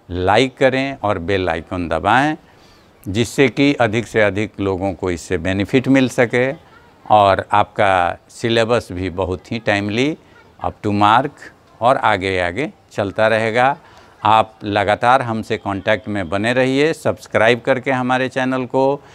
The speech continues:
हमसे हरदम कॉन्टैक्ट में बने रहिए, कॉम्स केमिस्ट्री के संपर्क में बने रहिए। आपको हर तरह की दिक्कतें दूर की जाएंगी और हर तरह की दिक्कत इस पर दूर होगी। इसमें आप बिना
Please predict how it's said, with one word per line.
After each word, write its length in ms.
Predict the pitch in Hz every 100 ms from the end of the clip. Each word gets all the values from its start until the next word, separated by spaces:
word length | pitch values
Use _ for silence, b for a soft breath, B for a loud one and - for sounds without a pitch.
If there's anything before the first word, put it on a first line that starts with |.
| B -
हमसे 420 | 101 104 117 92 - - - - -
हरदम 520 | - 113 127 147 151
कॉन्टैक्ट 540 | 113 107 98 110 -
में 220 | 101 90
बने 220 | 87 107 127
रहिए, 380 | 135 127 147
कॉम्स 320 | 147 107 101 -
केमिस्ट्री 460 | 95 101 - 143
के 120 | 135 113
संपर्क 440 | 104 90 95 87
में 220 | 92 85
बने 220 | 87 104
रहिए। 420 | 123 123 127 143 147 B B B -
आपको 380 | 196 - 98 90 -
हर 120 | 143
तरह 300 | 143 139 131
की 160 | 123 117
दिक्कतें 520 | 104 - 95 104 95
दूर 180 | 98 85
की 240 | 101 101
जाएंगी 520 | 110 117 123 151 170 B B B B
और 180 | 87 92
हर 180 | 120 120
तरह 320 | - 107 110
की 180 | 101 95
दिक्कत 400 | 85 - 92 85
इस 100 | -
पर 180 | 90 80
दूर 220 | 101 107
होगी। 420 | 120 117 135 147 - - - -
इसमें 320 | 90 101 92
आप 240 | 87 85 - - 78
बिना 460 | 113 135 147 151